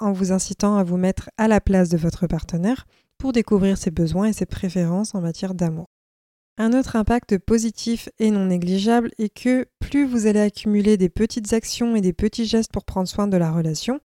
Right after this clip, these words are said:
plus il y aura un effet miroir qui va se produire. C'est-à-dire que les actions d'une des personnes peuvent tracter l'autre de façon à ce qu'il ou elle trouve le goût aussi de prendre soin au quotidien de la relation.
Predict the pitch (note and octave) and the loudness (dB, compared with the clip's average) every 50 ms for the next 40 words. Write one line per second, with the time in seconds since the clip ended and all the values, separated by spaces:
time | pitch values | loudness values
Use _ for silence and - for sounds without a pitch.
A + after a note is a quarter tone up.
0 | _ _ _ _ _ _ _ - - B3 B3 C4+ C#4 B3+ A3+ G#3 G3+ F#3+ F#3 F#3+ | _ _ _ _ _ _ _ -8 -4 0 2 2 2 4 4 4 4 4 4 2
1 | G#3+ G#3+ G3 F#3 F#3 F3 - F#3+ F#3+ F#3 F3+ F3 F3 F#3 G#3 G#3 - - G#3 F#3 | 2 0 0 0 0 -2 -2 -2 -2 0 2 2 2 2 0 -2 -4 -4 -2 0
2 | G3 G#3 - - - - G#3 G3 F3+ F3+ F3 - _ _ _ _ _ _ _ _ | 0 -2 -2 -4 -2 0 0 0 0 -2 -10 -10 _ _ _ _ _ _ _ _
3 | _ - - - C4 C#4 C4+ D#4 E4 D#4 - C4+ A#3+ A#3 A3 G#3+ A3+ A3+ - - | _ -10 -2 2 2 2 4 2 0 0 2 2 4 4 4 4 2 0 0 -4
4 | - A#3+ A#3 A3+ G3+ G3+ G3 F#3+ F#3+ F#3 - F#3+ F3+ - - - G3+ A3+ A#3+ A#3 | -6 -4 -4 -2 -2 -2 0 0 0 0 2 0 0 0 0 0 0 2 0 0
5 | - G3 F3+ - - - - - G#3 G#3 - - A3 F#3 F3+ F#3 G#3+ C4+ - - | 0 -2 -2 -2 -4 -6 -2 -2 -2 -2 -2 -2 0 2 2 4 2 2 0 0
6 | - F#3+ F#3 F#3 F#3 - - G#3+ A#3 - - D#4 D#4 D4 C4 - - - - C#4 | -4 -2 -2 -2 -2 0 0 0 0 0 -2 -2 0 0 0 0 -2 -6 -4 -2
7 | B3+ B3 A3+ F#3+ F3+ F3+ G3+ A3+ - - _ _ - - - - D4+ D4 C4 A#3+ | 0 2 4 4 4 4 4 2 -2 -6 _ _ -8 -4 0 2 2 4 6 6
8 | A#3 A3+ G#3 A3 A#3+ A#3+ G#3 F#3 - - - G3 G#3+ A3+ G#3+ G3 E3+ - - - | 6 6 4 2 2 2 2 2 0 -4 -8 -8 -8 -4 -4 -4 -4 -4 -6 -6
9 | F#3+ G#3 G3+ - - B3+ A#3+ A3 G3 - F#3+ F3 - - E3 D#3+ F3 F3+ G3+ A3 | -4 -4 -4 -2 0 0 2 2 2 0 -2 -4 -4 -6 -4 -2 0 0 0 -2
10 | - A#3 G3 G3+ F#3+ A3 A#3 A#3 G#3+ G3+ G3 G3+ G3+ G3 F#3 F3 - - - | -6 -12 -8 0 4 6 6 6 6 4 2 2 0 0 -2 -6 -8 -14 -18